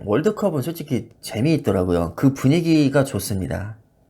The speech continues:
오늘 아마 밤새는 분들 많으실 것 같은데, 저도 밤샐 것 같습니다. 그래서 내일 영상은 못 올릴 수도 있을 것 같고요.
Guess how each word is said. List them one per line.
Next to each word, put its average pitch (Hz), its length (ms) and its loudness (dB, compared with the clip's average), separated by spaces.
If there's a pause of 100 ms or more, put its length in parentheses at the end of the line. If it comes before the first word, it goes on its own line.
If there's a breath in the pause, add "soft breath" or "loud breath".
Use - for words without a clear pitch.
(120)
오늘 135 220 6
아마 139 220 6
밤새는 147 400 0
분들 139 220 2
많으실 101 360 0
것 - 80 0
같은데, 110 380 2
저도 156 640 4
밤샐 117 440 -2
것 151 120 0
같습니다. 98 680 0
그래서 104 220 -4
내일 113 340 4
영상은 110 720 0
못 117 240 2
올릴 175 320 4
수도 147 460 0
있을 98 280 0
것 151 100 2
같고요. 123 500 2